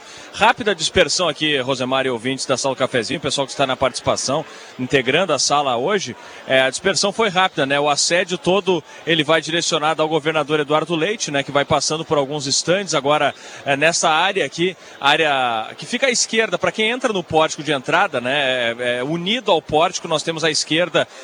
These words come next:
essa área onde há o palco, onde acontecem apresentações culturais, inclusive durante a Expo Agro, e nós temos, ah, essa parte da tecnologia, né, e sustentabilidade no parque. Então, por aqui aconteceu a abertura,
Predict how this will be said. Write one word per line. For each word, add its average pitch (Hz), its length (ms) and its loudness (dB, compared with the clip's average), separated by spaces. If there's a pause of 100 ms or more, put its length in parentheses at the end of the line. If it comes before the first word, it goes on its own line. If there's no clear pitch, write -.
(140)
essa 151 300 2
área 151 400 0 (220)
onde 151 240 2
há 143 40 6
o 160 80 0
palco, 175 400 0 (220)
onde 160 180 0
acontecem 156 460 0
apresentações 147 580 -4
culturais, 165 640 0
inclusive 147 300 -6
durante 139 580 -2 (240)
a 131 140 4
Expo 143 300 0
Agro, 190 340 0 (240)
e 196 80 0
nós 202 160 2
temos, 202 460 -2
ah, 175 200 2
essa 175 280 0
parte 180 360 0
da 175 160 4
tecnologia, 190 1000 0
né, 139 180 -4 (260)
e 160 80 -2
sustentabilidade 160 1000 0 (260)
no 185 140 2
parque. 135 420 2 (220)
Então, 160 260 2
por 202 160 0
aqui 185 380 2
aconteceu 170 480 0
a 160 60 4
abertura, 208 520 0